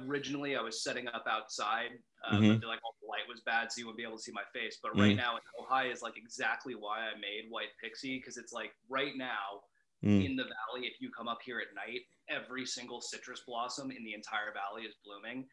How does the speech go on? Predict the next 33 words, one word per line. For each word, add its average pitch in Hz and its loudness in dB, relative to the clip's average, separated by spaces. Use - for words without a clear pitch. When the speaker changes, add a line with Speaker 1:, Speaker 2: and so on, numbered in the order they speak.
Speaker 2:
Mm-hmm. 110 8
Speaker 1:
And 101 10
it's - -6
just, - -20
like, - -8
this, 117 -8
like, 120 -4
light 113 -6
perfume 117 -8
that's 123 -8
on 120 -4
the 110 -2
air. 117 0
And, 120 -8
like, 113 -4
so - -4
when 139 2
I 131 4
made 160 4
this 151 0
beer, 120 0
a 113 -4
lot 113 2
of - -6
people 123 -8
were 117 -4
like, 107 -4
I, 120 2
I - 4
was 131 2
expecting 120 -4
more 113 -4
tangerine. 107 -8